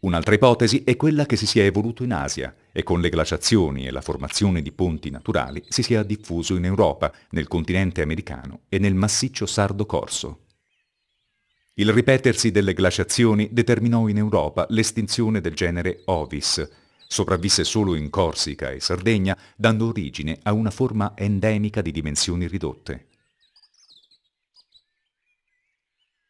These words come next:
Il muflone ha una corporatura media,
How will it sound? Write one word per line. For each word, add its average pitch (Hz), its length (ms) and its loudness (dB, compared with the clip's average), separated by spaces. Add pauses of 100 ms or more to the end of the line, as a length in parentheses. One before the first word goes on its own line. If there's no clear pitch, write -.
(800)
Il 143 160 4
muflone 87 480 0
ha 120 140 4
una 127 200 4
corporatura 139 540 -4
media, 65 480 -4